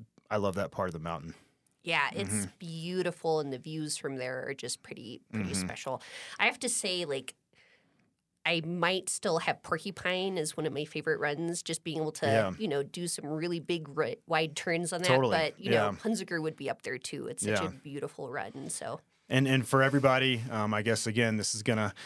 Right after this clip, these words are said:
Speaker 1: uh, air in a week or so, but, uh, we are opening Lift one Friday, December first. Um, and then, uh, our progression after that is gonna be, um, pretty quick to Lift two,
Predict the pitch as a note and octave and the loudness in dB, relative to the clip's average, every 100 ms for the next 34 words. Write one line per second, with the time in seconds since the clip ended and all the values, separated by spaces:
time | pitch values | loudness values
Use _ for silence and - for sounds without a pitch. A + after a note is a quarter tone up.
0 | - - B2 A2+ C#3 C#3+ C3 C#3+ D#3 B2+ | -16 0 2 4 6 6 6 4 4 2
1 | - B2+ B2 A#2 G#2 A2 G#2+ F#2+ - - | 4 4 4 2 2 2 2 0 -4 -20
2 | - - A2 A2+ A2 A2+ A2+ A2 A2+ A#2 | -20 -6 0 2 2 2 2 2 2 4
3 | C#3+ E3+ E3 - A#2 G#2+ G#2+ G2+ - G#2 | 4 6 4 0 2 2 2 -2 -2 -2
4 | G2 C#3+ D3 - - D#2+ G#2 G#2 G2+ G2+ | 2 4 4 2 -8 -10 -4 0 0 -2
5 | F#2+ A2 G2+ G#2+ G#2+ G2+ - - - - | -4 -4 0 2 0 0 -6 -18 -20 0
6 | G#2+ G2+ G2+ G#2+ G#2+ - A2 A#2 G#2+ A#2 | 2 4 2 0 -2 0 2 4 4 2
7 | G2+ G#2 G#2 G#2 G2+ - G#2 F#2+ G2+ G2 | 0 0 2 2 2 -2 -2 -2 0 0
8 | F#2 - G2 F#2+ F#2+ - - - G#2+ G2 | -2 -6 -4 -4 -6 -12 -14 -6 -4 0
9 | A2+ G2+ G2 G2 - - C#3+ C#3 | 0 0 0 -2 0 4 6 6